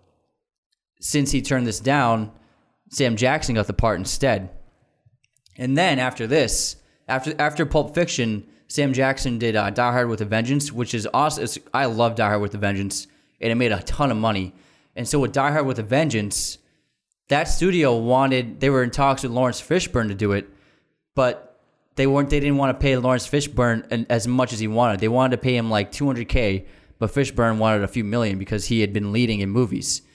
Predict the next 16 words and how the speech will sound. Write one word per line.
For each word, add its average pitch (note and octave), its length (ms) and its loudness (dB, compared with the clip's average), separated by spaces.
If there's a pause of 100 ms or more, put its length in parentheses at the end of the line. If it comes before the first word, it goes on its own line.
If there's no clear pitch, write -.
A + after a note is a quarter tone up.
(300)
And A2+ 140 0
the A2+ 40 -2
studio C#3+ 320 2
was B2 120 0
like, A#2 160 2
"Oh, C#3+ 200 2
we're C#3+ 80 2
not C#3+ 160 2
sure D3+ 140 2
if C3+ 80 0
we C3 60 0
wanna B2 180 4
pay C#3 200 2
Fishburne C3+ 460 0
this A#2 160 -2
much." B2 420 0